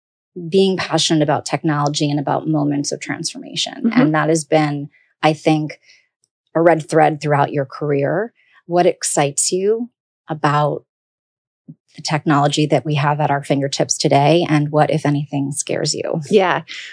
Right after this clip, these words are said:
Speaker 2: Those questions kind of go hand in hand
Speaker 1: Yeah.
Speaker 2: to your point right now. Here's the thing I've learned over the course of my career, and I was early in the digital revolution and cloud revolution, mobile revolution, social revolution. I've had the fortune of being at and choosing industries that were, were really transforming with technology and, and consumerization.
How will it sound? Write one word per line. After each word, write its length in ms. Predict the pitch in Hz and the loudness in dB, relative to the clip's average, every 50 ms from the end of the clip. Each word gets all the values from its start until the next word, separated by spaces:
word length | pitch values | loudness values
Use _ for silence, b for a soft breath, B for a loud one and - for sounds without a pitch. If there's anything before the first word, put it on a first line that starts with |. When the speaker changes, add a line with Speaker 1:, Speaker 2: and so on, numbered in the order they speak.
| B _ | B _
Speaker 2:
Those 180 | - 185 175 - | -2 -2 -2 0
questions 380 | - - 202 - - 208 175 165 | -2 -2 -2 0 0 -2 -2 -2
kind 220 | - 180 175 160 | -2 -2 -2 -2
of 60 | 156 | 0
go 140 | 170 170 160 | 0 0 0
hand 260 | 170 165 190 175 175 | 0 -2 -4 -4 -4
in 80 | 170 151 | -6 -6
hand 160 | 165 185 233 | -2 2 2
Speaker 1:
Yeah. 140 | 160 147 127 | 2 2 2
Speaker 2:
to 80 | 139 | 0
your 120 | 151 160 147 | -2 -2 -4
point 260 | - - 254 240 - | -2 -2 0 0 0
right 160 | - 156 147 135 | -2 -4 -4 -4
now. 360 | 147 147 151 151 147 156 B B B B B B B B B B 233 | -6 -6 -6 -6 -6 -8 B B B B B B B B B B 0
Here's 200 | 240 349 349 - | 2 4 2 4
the 60 | 302 | 2
thing 140 | 269 240 214 | 2 2 2
I've 140 | 185 185 180 | 0 0 0
learned 160 | 175 175 170 | 0 0 0
over 100 | 160 160 | 0 0
the 60 | 175 | -2
course 220 | - - 165 160 | -4 -4 -4 -4
of 40 | - | -4
my 80 | 165 160 | -6 -8
career, 240 | - - 151 147 147 | -6 -6 -8 -6 -6
and 120 | 147 151 | -6 -6
I 40 | 151 | -4
was 140 | 147 151 - - | -4 -4 0 2
early 220 | 190 190 185 180 | 2 2 2 2
in 80 | 165 151 | 0 -2
the 60 | 147 | 2
digital 260 | 151 208 208 208 196 | 2 4 4 4 2
revolution 580 | 190 185 175 175 175 170 165 165 - 175 156 143 | 0 0 -2 -2 -2 -2 -2 -2 -2 -4 -6 -6
and 120 | 127 139 | -6 -6
cloud 280 | 151 - 202 170 - 190 | -2 0 2 2 2 2
revolution, 420 | 185 180 175 170 170 165 - 131 | 0 -2 -2 -2 -2 -2 -4 -2
mobile 240 | 156 196 233 226 208 | 2 2 4 4 4
revolution, 400 | 196 185 175 175 165 165 170 - | 2 0 0 -2 -4 -4 -4 -4
social 300 | - 233 233 226 - 208 | 0 0 0 2 2 0
revolution. 580 | 185 180 180 170 170 170 170 - 185 160 156 160 | 0 0 -2 -2 -2 -2 -2 -2 -4 -4 -4 -4
I've 140 | 151 151 - | -4 -6 -6
had 240 | - 156 160 160 147 | -4 -4 -4 0 0
the 140 | 143 131 | 0 -2
fortune 800 | 147 - - - 190 190 180 - - 190 165 160 160 160 156 156 B B B B B B B B _ - | -2 -4 0 2 2 2 2 0 -2 -2 -2 -2 -2 -2 -4 -6 B B B B B B B B _ -2
of 180 | 175 165 160 | -2 -2 -2
being 420 | 170 175 175 170 165 160 160 156 - - | -2 0 2 2 2 2 2 0 -2 -2
at 340 | 160 160 156 156 156 151 - | -2 0 2 0 0 0 0
and 200 | - 190 214 214 | 0 0 0 0
choosing 420 | - - - 311 - - 165 160 147 | 2 2 2 2 2 2 0 0 -2
industries 580 | - 175 180 180 - - - 160 160 151 156 | -2 -2 0 0 -2 -2 -2 -2 -2 -4 -2
that 200 | - 160 147 - | -2 -2 0 0
were, 320 | - 151 147 147 143 147 - | 0 -2 -2 -2 -2 -4 -4
were 200 | - 170 160 156 | -2 -2 -2 0
really 220 | 160 156 151 147 | 0 -2 -2 -4
transforming 680 | 147 - 160 139 135 - - 160 151 147 147 143 143 143 | -4 -2 -2 -2 -2 -2 -2 -2 -2 0 0 0 0 0
with 240 | 143 139 147 - - | 0 0 0 0 -2
technology 640 | - - - - 160 160 196 208 196 165 175 165 160 | -2 -2 0 0 0 2 2 2 2 0 0 -2 -2
and, 180 | 151 143 - - | -4 -6 -6 -6
and 200 | 160 156 151 147 | -4 -4 -4 -4
consumerization. 920 | 151 151 135 - - 151 143 143 143 147 - 135 - 143 - 151 151 160 | -4 -4 -4 -2 -2 -4 -4 -4 -4 -2 -2 0 0 -2 -2 -2 -4 -4